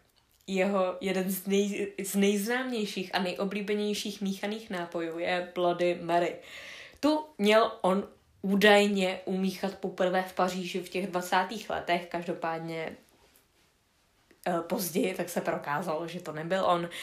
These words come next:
Každopádně byl jeden z prvních lidí, který v těch dvacátých letech ten nápoj ochutnali. No, nebudu vám říkat, asi to není úplně nic pro mě, protože El Bloody Mary tak obsahuje nějakou rajčatovou šťávu, vodu,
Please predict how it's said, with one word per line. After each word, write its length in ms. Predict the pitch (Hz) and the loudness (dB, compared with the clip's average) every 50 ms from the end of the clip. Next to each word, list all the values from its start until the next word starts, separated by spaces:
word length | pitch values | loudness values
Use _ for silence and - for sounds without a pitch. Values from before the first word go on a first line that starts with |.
| - - - - | -10 -12 -10 -4
Každopádně 460 | - 180 180 185 180 175 165 180 190 | -4 -2 -2 2 2 2 2 2 2
byl 160 | 180 180 175 | 4 4 4
jeden 300 | 175 170 165 170 165 160 | 4 4 0 -2 -4 -6
z 140 | - - - | -6 -6 -2
prvních 560 | - - 190 180 160 170 170 165 165 - - | 2 2 2 2 2 0 -2 -2 -4 -4 -4
lidí, 280 | 175 165 160 170 165 165 | -4 -4 -4 -6 -8 -8
který 320 | - - - 175 175 170 | -10 -10 -10 -8 -8 -10
v 80 | 170 - | -10 -10
těch 160 | - 175 170 | -10 -10 -8
dvacátých 520 | 156 165 165 - - 165 165 - 170 - | -8 -8 -8 -6 -6 -6 -6 -8 -10 -10
letech 260 | 185 170 - 175 170 - | -8 -8 -8 -10 -8 -10
ten 140 | - 170 | -10 -8
nápoj 340 | 165 160 156 151 - 170 156 - | -8 -8 -8 -6 -4 -4 -4 -4
ochutnali. 580 | 165 160 - 202 185 - 175 165 165 147 156 156 - - - - - - - - - - _ - - | -6 -6 -4 -6 -4 -4 -2 -2 -2 -2 -4 -6 -10 -16 -18 -20 -20 -20 -20 -20 -20 -20 _ -2 4
No, 80 | 202 202 | 6 6
nebudu 300 | 202 202 190 196 196 196 | 6 6 8 8 6 8
vám 240 | 185 190 190 185 185 | 10 10 10 10 8
říkat, 540 | - - 190 - 185 170 165 165 - - - - - - | 4 -2 2 4 6 6 6 4 -2 -10 -14 -10 -6 -4
asi 260 | 180 180 - - 175 | -4 -2 -2 -2 0
to 400 | 180 185 180 175 175 - - - - | 4 6 8 8 6 6 2 -4 -2
není 240 | - 185 180 175 175 | 0 2 2 2 2
úplně 340 | 175 175 - 180 170 170 170 | 0 0 2 2 2 2 2
nic 300 | 165 170 170 165 - - | 0 0 -2 -4 -6 -4
pro 160 | - 190 180 | 0 0 0
mě, 320 | 175 175 175 165 165 180 180 - | 2 2 2 2 2 2 0 0
protože 760 | 202 175 175 175 - 180 175 - 185 170 165 165 165 - - - - | 0 0 0 0 0 -2 0 2 2 4 4 4 2 0 -2 0 2
El 160 | 180 175 175 | 4 4 4
Bloody 360 | 175 175 175 175 175 175 175 | 4 4 4 4 4 4 2
Mary 260 | 175 170 165 165 160 | 2 2 0 0 0
tak 240 | 160 170 165 165 - | 0 -2 -4 -4 -4
obsahuje 500 | 165 160 - - 170 170 160 170 165 160 | -6 -6 -6 -8 -6 -4 -2 -2 -2 -2
nějakou 320 | 175 170 170 - 190 175 | -2 -4 -4 -2 0 2
rajčatovou 500 | 175 165 165 - - 180 175 180 180 185 | 2 2 0 -2 -4 -2 -2 0 -2 -2
šťávu, 420 | 175 - - 180 160 160 165 170 165 | -2 -4 -2 -2 -2 -2 -4 -6 -8
vodu, 480 | 160 175 170 170 160 170 170 165 165 | -6 -4 -4 -2 0 0 0 0 -2